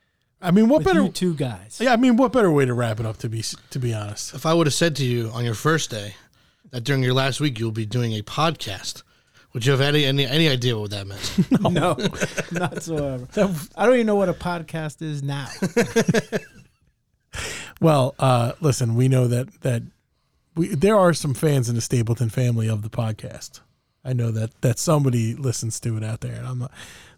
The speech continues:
Speaker 1: that, 'cause, uh, just great fans over there in, uh, in your, in your household.
Speaker 2: They love everything you two do,
Speaker 1: <laughs>
Speaker 2: and they, they respond in social media.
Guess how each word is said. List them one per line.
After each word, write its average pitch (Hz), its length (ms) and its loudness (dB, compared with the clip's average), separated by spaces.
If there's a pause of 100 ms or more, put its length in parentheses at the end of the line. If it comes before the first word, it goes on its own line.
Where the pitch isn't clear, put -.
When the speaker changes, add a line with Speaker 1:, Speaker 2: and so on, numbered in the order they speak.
Speaker 1:
that, 143 180 -4
'cause, 139 340 0 (140)
uh, 135 320 -6 (180)
just - 220 -4
great 131 380 -2
fans 117 600 -8 (340)
over 117 200 2
there 110 300 0
in, 107 180 -4
uh, 110 220 -8 (500)
in 131 80 0
your, 117 280 2
in 123 140 2
your 110 120 2
household. 110 480 -6 (1160)
Speaker 2:
They 131 160 -12
love 131 280 -8
everything 135 400 -10
you 131 180 -8
two 127 220 -10
do, 113 200 -14 (520)
Speaker 1:
<laughs> - 600 -4
Speaker 2:
and 135 140 -8
they, 131 240 -4 (500)
they 135 140 -10
respond 131 640 -10
in 113 220 -14
social 143 440 -10
media. 113 380 -10